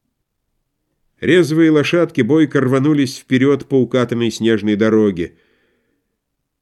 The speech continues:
На Чероки была его пятисотдолларовая шуба из новорожденных котиков. Меховая полость приятно грела.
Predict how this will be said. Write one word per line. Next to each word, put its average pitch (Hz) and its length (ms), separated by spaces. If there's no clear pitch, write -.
На 110 140
Чероки 175 500
была 156 320
его 151 320
пятисотдолларовая 131 1200
шуба 151 460
из 123 140
новорожденных 113 920
котиков. - 840
Меховая 107 520
полость 123 500
приятно 98 480
грела. 90 480